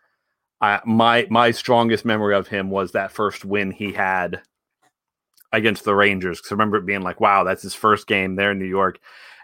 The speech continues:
And that game, Oliver Bjorkstrand gets two goals and the Blue Jackets beat the, the Rangers two one, which was great. But it was a, when I saw the news, it was a bit of a, a gut punch kind of thing. I mean, it, it's one of those things that you just never expect.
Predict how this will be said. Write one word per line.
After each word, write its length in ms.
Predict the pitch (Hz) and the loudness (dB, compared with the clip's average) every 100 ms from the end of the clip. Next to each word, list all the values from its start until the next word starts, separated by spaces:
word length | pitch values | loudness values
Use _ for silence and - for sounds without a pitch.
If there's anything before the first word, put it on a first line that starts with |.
| - | -4
And 160 | 110 | 0
that 160 | 107 - | 0 0
game, 180 | 107 104 | 0 4
Oliver 340 | 98 90 95 | 4 2 0
Bjorkstrand 500 | 98 98 - 104 92 | 2 0 0 -2 -2
gets 200 | 95 - | -4 -6
two 180 | - 104 | -4 -2
goals 440 | 101 98 92 92 | 2 0 0 -6
and 80 | 92 | -10
the 40 | |
Blue 140 | 85 95 | -8 -4
Jackets 300 | 92 90 - | -2 -4 -6
beat 280 | 98 92 - | -12 -12 -10
the, 280 | 87 85 85 _ | -8 -8 -10 _
the 100 | - | -2
Rangers 380 | 104 98 92 87 | 0 0 -2 -8
two 220 | - 110 | -2 -2
one, 260 | 87 80 80 | -2 -6 -10
which 140 | 85 | -14
was 100 | 98 | -12
great. 300 | - 92 82 _ _ _ _ _ _ _ _ _ _ - | -6 -6 -6 _ _ _ _ _ _ _ _ _ _ 0
But 320 | 117 110 - - - - - _ _ | 4 4 0 -20 -20 -20 -20 _ _
it 160 | 143 156 | 2 2
was 260 | 147 139 120 | 4 4 6
a, 480 | 117 113 110 110 - - - _ _ _ _ _ _ _ _ _ _ _ _ _ _ _ _ _ - - | 6 6 4 0 -4 -20 -20 _ _ _ _ _ _ _ _ _ _ _ _ _ _ _ _ _ -20 -4
when 140 | 127 | 2
I 80 | 135 | 2
saw 260 | - 175 202 | 4 4 6
the 100 | 156 | 4
news, 360 | 131 127 113 | 4 2 0
it 60 | 120 | -4
was 100 | 110 | -8
a 40 | |
bit 200 | 98 120 | -2 0
of 80 | 117 | 2
a, 100 | 107 | 0
a 100 | 107 | -2
gut 260 | 107 107 - | -2 -2 -2
punch 260 | - 90 | -8 -8
kind 160 | - 87 | -8 -10
of 80 | - | -10
thing. 300 | 78 76 - - | -18 -20 -16 -6
I 80 | |
mean, 160 | 107 107 | -4 -2
it, 100 | 101 | -4
it's 140 | 123 127 | -4 0
one 140 | 143 | 4
of 40 | |
those 140 | 143 120 | 4 4
things 220 | 127 107 | 0 -2
that 80 | 110 | -4
you 100 | 107 | -6
just 140 | 98 | -2
never 240 | 113 107 104 | 0 2 0
expect. 520 | - 95 85 _ | -2 -6 -8 _